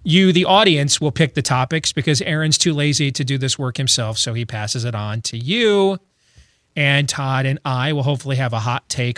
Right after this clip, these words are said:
or two. Today's show, though, we gotta let you know right from the very get-go, just like breakfast is the most important meal of the day,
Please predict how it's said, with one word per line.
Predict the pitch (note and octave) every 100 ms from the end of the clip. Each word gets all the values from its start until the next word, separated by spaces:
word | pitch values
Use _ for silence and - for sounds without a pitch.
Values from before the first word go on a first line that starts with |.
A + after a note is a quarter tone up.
| -
or | C3+ A#2+
two. | A#2 - G2+ C3+ E3 _ _ _ _ - - _ -
Today's | F#3+ F#3+ G3+ F#3+
show, | - G#3 F#3+
though, | F3 E3+
we | E3
gotta | E3 D#3+ D#3+
let | E3
you | D#3+
know | D3+
right | D3 D#3+ E3+
from | E3
the | C#3
very | C#3+ C#3
get-go, | C3+ B2 A#2+ G2
just | B2 F#3
like | G#3+ B2+
breakfast | D#3 D3+ - D#3+ - -
is | D3+
the | D3
most | D3+ -
important | B2+ - D#3 F3 D#3 -
meal | C#3 D3 C#3+ -
of | C3+
the | C3
day, | C3+ C#3+ D3